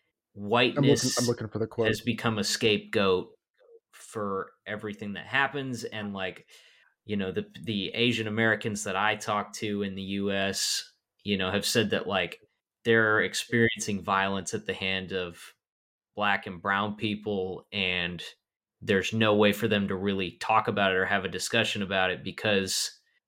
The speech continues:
Speaker 2: you know, uh, they're a, they're a protected class right now. It was, it was rough.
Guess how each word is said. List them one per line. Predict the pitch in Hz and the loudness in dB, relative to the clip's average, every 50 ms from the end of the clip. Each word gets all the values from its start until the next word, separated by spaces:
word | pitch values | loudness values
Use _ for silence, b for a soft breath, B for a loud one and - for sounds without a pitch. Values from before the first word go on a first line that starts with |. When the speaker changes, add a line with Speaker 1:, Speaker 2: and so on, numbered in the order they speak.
| _ _ - | _ _ -4
Speaker 2:
you | - 98 | -2 0
know, | 92 90 87 90 - | 0 0 0 -2 -2
uh, | - - 101 | -2 -2 -4
they're | 95 98 98 95 95 95 | -2 0 2 2 2 2
a, | 90 90 90 90 - - - - - 85 - - - - 101 | 2 2 0 -2 -4 -8 -18 -20 -18 -16 -14 -14 -12 -12 -8
they're | 101 107 101 92 | -4 -2 -2 -2
a | 87 | -4
protected | - - 107 - - 117 110 - - 95 87 | -6 -10 -4 0 0 0 0 0 -4 -8 -8
class | - - - 95 90 87 85 - - - | -6 -4 -2 0 0 0 0 -2 -4 -8
right | - - - - - | -8 -10 -12 -14 -16
now. | - - - - - - _ _ _ _ _ _ _ _ | -16 -14 -14 -16 -16 -20 _ _ _ _ _ _ _ _
It | - 196 | -2 0
was, | 185 131 - - | 0 0 0 -2
it | - - 160 | -2 0 2
was | 180 151 113 98 | 2 2 0 -2
rough. | 87 104 104 - 55 - - - - | -2 -2 -2 -2 -2 -6 -16 -18 -18